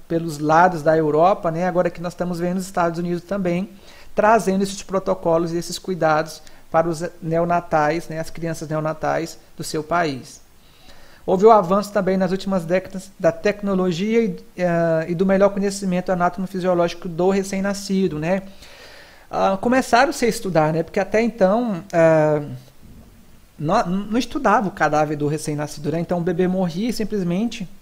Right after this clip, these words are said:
era enterrado, né? Então, a partir de agora, eles começaram a pesquisar, né, o motivo das mortes, a estudar as patologias, a estudar, né,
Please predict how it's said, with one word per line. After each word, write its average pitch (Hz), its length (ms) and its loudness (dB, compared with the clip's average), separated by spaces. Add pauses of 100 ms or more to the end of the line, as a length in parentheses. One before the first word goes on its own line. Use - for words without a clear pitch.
(120)
era 156 160 2
enterrado, 160 560 0 (160)
né? 175 240 -4 (580)
Então, 160 240 6
a 180 40 8
partir 185 280 0
de 180 80 0
agora, 180 320 4
eles 196 160 -6
começaram 202 540 0
a - 20 -4
pesquisar, 196 880 2
né, 170 280 -2 (220)
o 165 60 -4
motivo 214 720 0
das 185 240 2
mortes, 165 460 0
a 170 60 0
estudar 190 680 4
as 220 100 0
patologias, 170 680 -4
a - 20 -4
estudar, 180 640 2
né, 196 300 -2